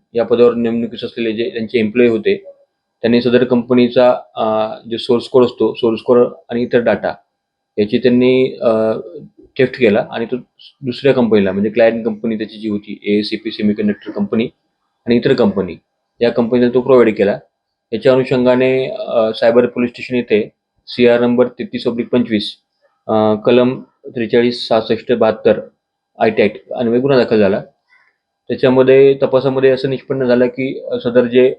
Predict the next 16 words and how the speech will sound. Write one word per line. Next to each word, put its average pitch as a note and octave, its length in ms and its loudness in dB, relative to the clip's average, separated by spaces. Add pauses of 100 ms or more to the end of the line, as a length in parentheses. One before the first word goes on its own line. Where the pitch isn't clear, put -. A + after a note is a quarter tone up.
कंपनीतले, A#2+ 920 -8
कंपनीतले A#2+ 340 0
एम्प्लॉय, B2 300 4 (220)
एम्प्लॉई B2+ 340 2
होते, G#2 360 2 (380)
त्याच्यामध्ये A#2+ 600 0 (380)
विश्वजित A#2+ 380 0
मिश्रा B2 280 2
आहेत, A2+ 200 2 (540)
सागर A#2 280 2
विष्णू A#2+ 340 -2
आहेत A#2 180 2 (540)
आणि A2 220 0
इतर B2 220 2
त्यांचे A#2+ 260 0
सह-, A2+ 300 2